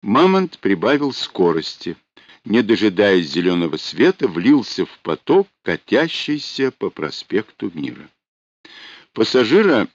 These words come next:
на заднем сиденье отчего-то корежило. Похоже, начинался приступ, а точнее продолжался. Дара взяла его руку, гладила, приговаривала, убаюкивала, как малого ребенка.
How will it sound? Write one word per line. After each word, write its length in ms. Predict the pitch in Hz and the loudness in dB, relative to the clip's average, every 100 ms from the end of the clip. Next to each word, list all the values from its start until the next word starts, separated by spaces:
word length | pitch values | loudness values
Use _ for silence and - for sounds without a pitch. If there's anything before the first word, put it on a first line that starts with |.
| _ | _
на 200 | 98 101 | 0 0
заднем 360 | 87 101 87 87 | 2 2 2 -2
сиденье 600 | - 95 82 90 85 85 - | -4 -4 0 2 2 -2 -4
отчего-то 880 | 104 - - 107 185 - 160 151 - | -6 -6 -2 0 0 0 -2 -2 -6
корежило. 760 | - 151 113 95 76 85 87 82 _ - - - - - | 0 2 4 2 2 -2 -2 -4 _ -20 -20 -20 -20 -4
Похоже, 520 | 98 - 160 156 156 | -4 0 2 4 4
начинался 760 | 117 - 98 104 147 135 - 135 | 2 0 2 2 2 -2 -4 -4
приступ, 540 | 113 95 - - 80 _ _ _ _ | 0 -2 -4 -10 -14 _ _ _ _
а 160 | - 90 | -10 -4
точнее 680 | 92 87 - 90 135 170 160 | -2 -4 -4 2 4 4 2
продолжался. 1080 | - 95 120 127 117 78 71 60 - - - _ _ _ _ _ _ _ _ | -4 -6 -2 -4 -4 -6 -6 -8 -14 -20 -20 _ _ _ _ _ _ _ _
Дара 360 | 87 131 127 104 | 0 2 4 2
взяла 380 | 80 95 95 | 2 2 2
его 260 | 87 82 85 | 2 0 0
руку, 440 | 85 117 - 160 165 _ _ _ - | 0 -2 -2 -4 -6 _ _ _ -16
гладила, 800 | - 127 104 104 104 127 147 160 | -4 0 2 2 0 0 -2 -6
приговаривала, 1000 | - 90 85 73 82 98 123 135 139 143 - | -6 -2 -2 -2 0 0 0 0 -2 -4 -8
убаюкивала, 880 | - 71 73 67 104 139 139 139 135 | -8 -6 -6 -2 -2 -2 -4 -4 -6
как 300 | 127 87 - | -6 -10 -8
малого 420 | 78 85 117 117 | -6 -4 -4 -4
ребенка. 640 | 117 90 69 64 62 - | -8 -8 -8 -12 -14 -20